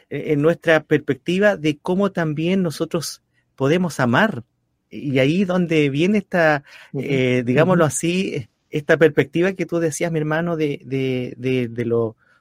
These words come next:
Speaker 1: cómo el Señor me rescató, eh, si fue
Speaker 2: Ujú.
Speaker 1: una vida sin un, un gran testimonio, pero aquí,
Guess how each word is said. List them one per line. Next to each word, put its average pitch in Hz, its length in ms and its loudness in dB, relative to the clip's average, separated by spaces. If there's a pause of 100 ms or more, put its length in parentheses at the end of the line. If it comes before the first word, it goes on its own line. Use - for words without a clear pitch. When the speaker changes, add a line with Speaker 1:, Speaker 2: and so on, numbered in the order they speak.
(140)
Speaker 1:
cómo 160 220 4
el 151 60 4
Señor 147 260 0
me 143 100 4
rescató, 160 760 2 (240)
eh, 120 140 -8
si - 200 -6
fue 139 560 4
Speaker 2:
Ujú. 127 120 -4
Speaker 1:
una 123 200 0
vida 131 240 0
sin 131 200 -2
un, 123 240 0
un 127 180 0
gran 131 180 0
testimonio, 135 640 0 (300)
pero 143 220 2
aquí, 208 460 -2